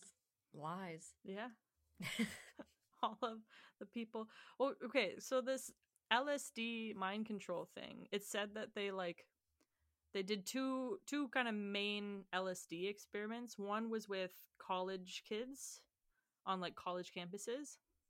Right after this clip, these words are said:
Speaker 2: And then another one was, um, men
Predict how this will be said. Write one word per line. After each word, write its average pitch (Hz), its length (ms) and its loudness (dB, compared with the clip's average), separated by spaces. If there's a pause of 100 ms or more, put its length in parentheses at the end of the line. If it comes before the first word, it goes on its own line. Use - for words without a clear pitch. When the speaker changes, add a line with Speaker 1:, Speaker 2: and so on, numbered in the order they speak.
(760)
Speaker 2:
And 196 120 -4
then 190 140 -2
another 254 420 6
one 175 480 -4 (680)
was, 180 640 4 (480)
um, 170 580 0 (1700)
men 226 600 2